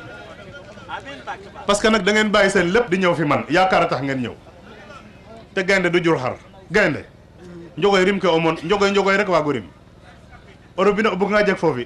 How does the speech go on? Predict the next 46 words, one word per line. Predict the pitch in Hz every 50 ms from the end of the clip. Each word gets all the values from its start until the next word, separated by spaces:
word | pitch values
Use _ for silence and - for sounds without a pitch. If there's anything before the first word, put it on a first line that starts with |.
| -
far | - 180 185
ki | - 196
na | 180 185
toog, | 185 202 214 208 -
al-, | 160 175 185 - - - - - - - - - - - - - - - - - - - - - - -
fàggul | - 240 240 214 196 233 220
na | 214 202
leen | 202 190 180 175 175 196
lépp | 247 277 269 - - - -
ba | 151 180
mu | 196 190
des | 175 165 131 135
ñaari | 156 160 160 156 151 147
mbir. | 143 131 117 - - - - - - - - - - - -
Mooy | 143 147 156 156
fulla | 151 - 208 196 185
ak | 139 147 147 -
fayda, | - 147 135 123 117 151 - - - - - - - -
diggu | - 135 175 160 170 143
ko | 151
murit | 147 147 139 131 117 -
yi, | 104 98 123
yéen | 156 165
a | 156
koy | - 147 127
wutal | 123 123 120 104
seen | - 117 101
bopp. | 92 90 80 - - - - - - - - - - 165 175 175 - - - - - - - - - - - - -
Amul | - 196 190 190 175
fenn | - - 240 233 220
fu | 220 -
Sëriñ | 202 196 214 190 190
Tuubaa | 196 185 175 175 170
waxee | 170 175
ne | 160 160
fulla | 151 - 165 156
ak | 156 -
fayda | 165 143 139 139
maa | 143 147 143 135
leen | 131 123
ko | 123 120
yoral. | 113 113 95 90 82 - - - - - - - - - - - - - - - - - - -
Dig | - 139 233 208 208
na | 226 214
leen | 208 202 196
àjjana, | 180 196 180 190 190 185 254 285